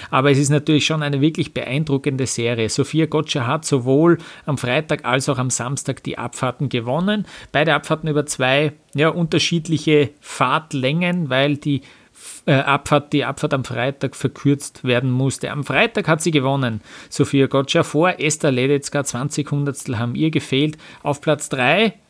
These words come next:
eh klar, Breezy Johnson <laughs> aus den U S A, siebenundfünfzig Hundertstel zurück. Am Samstag Gotcha gewonnen vor Lara Gut-Berami und Dritte ist geworden Elena Curtoni. Da waren siebenundzwanzig beziehungsweise sechzig Hundertstel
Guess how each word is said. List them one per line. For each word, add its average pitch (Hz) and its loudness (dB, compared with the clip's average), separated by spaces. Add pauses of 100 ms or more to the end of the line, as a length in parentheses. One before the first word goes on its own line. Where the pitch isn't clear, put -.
(160)
eh 127 4
klar, 151 0
Breezy 151 4
Johnson 147 2
<laughs> - -6
aus 156 2
den 147 -2
U 147 2
S 123 0
A, 135 -2
siebenundfünfzig 156 -4
Hundertstel 139 -6
zurück. 143 -2 (200)
Am 165 2
Samstag 214 0
Gotcha 190 -2
gewonnen 170 -2
vor 160 0 (300)
Lara 151 2
Gut-Berami 156 2 (380)
und 160 2
Dritte 156 2
ist 151 0
geworden 135 2
Elena 120 0
Curtoni. 120 0 (260)
Da 123 0
waren 127 0
siebenundzwanzig 143 2
beziehungsweise 120 -2
sechzig 123 -4
Hundertstel 120 -2